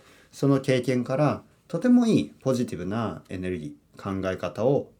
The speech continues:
持つことができました。他のことはね、僕は結構、あの、わかりません。はい。他のことは、なんかね、頑張っても頑張ってもうまくいかないことってありますからね。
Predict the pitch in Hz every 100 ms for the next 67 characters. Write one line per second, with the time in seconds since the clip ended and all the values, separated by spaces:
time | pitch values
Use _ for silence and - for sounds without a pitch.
0 | _ 90 - 80 76 - - _ - 92
1 | 98 80 - - _ _ _ _ _ _
2 | _ _ _ _ _ _ _ _ _ _
3 | _ 147 202 226 240 233 117 101 101 101
4 | 101 113 139 - 180 _ - 156 139 131
5 | 123 123 120 113 - _ _ _ _ -
6 | _ _ _ 120 143 147 143 139 - -
7 | _ _ _ _ 110 104 101 151 - 202
8 | 208 440 - 415 110 - - 277 - 208
9 | 151 185 185 156 147 127 143 165 196 160
10 | 135 127 135 143 143 123 123 143 120 110
11 | 110 107 104 107 - 92 92 95 - 123
12 | 196 262 403 - - - 139 196